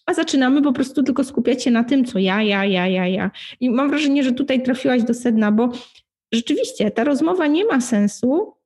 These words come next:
jeżeli my sobie nie uświadomimy, e, czego tak naprawdę chcemy i czy my jesteśmy gotowe w ogóle wejść do takiej rozmowy z tą otwartością na nie,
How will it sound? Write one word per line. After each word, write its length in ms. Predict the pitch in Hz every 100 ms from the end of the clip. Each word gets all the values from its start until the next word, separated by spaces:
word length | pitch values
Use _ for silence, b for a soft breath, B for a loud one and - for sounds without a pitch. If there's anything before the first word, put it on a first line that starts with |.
| _
jeżeli 340 | 240 262 254
my 120 | 254 269
sobie 220 | 277 262
nie 120 | 269
uświadomimy, 840 | 254 277 240 247 254 226 240 339 359 _ -
e, 380 | - 233 240
czego 240 | 233 339 330
tak 180 | 269 269
naprawdę 340 | 247 247 233
chcemy 560 | 240 208 202 220 311 -
i 200 | 262 262
czy 140 | 247 254
my 120 | 269
jesteśmy 440 | 285 294 - 285
gotowe 560 | 226 233 262 415 247 208
w 60 |
ogóle 480 | 208 208 190 208 320
wejść 240 | 262 320 -
do 80 | 247
takiej 300 | 190 - 208
rozmowy 420 | 190 202 196 226
z 60 |
tą 160 | 226 220
otwartością 720 | 208 - 220 - 170 - 226
na 180 | 220 226
nie, 360 | 262 370 -